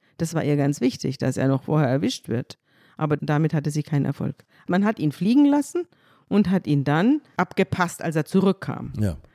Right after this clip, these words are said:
Speaker 1: Das wurde dann später vom Gericht auch gewürdigt,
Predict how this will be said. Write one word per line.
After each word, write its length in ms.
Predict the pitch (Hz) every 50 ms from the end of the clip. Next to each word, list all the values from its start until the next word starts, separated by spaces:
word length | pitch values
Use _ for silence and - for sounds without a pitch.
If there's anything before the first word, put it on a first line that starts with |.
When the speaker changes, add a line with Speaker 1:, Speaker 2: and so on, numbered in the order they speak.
| _ _ _ _ _ _ -
Speaker 1:
Das 200 | 151 147 - - -
wurde 300 | 156 151 196 160 165 151
dann 160 | 151 143 143
später 360 | - - 165 175 - 190 - -
vom 180 | - 165 160 151
Gericht 360 | 143 147 139 160 151 - -
auch 240 | - 214 226 - -
gewürdigt, 600 | - 147 123 135 135 139 139 180 202 - -